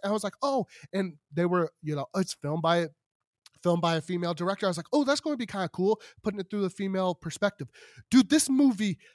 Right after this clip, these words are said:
has nothing to do with the original Black Christmas. L-, literally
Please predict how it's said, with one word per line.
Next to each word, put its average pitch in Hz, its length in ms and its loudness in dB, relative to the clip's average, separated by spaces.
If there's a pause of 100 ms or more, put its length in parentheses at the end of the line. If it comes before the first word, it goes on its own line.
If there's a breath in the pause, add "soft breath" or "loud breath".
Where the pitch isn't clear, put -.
(120 soft breath)
has 233 280 0
nothing 220 720 0
to 170 120 -4
do 165 240 -2
with 151 180 -6
the 175 100 -4
original 147 300 -4
Black 143 240 -8
Christmas. 131 340 -10 (540 soft breath)
L-, 262 140 -8
literally 240 560 2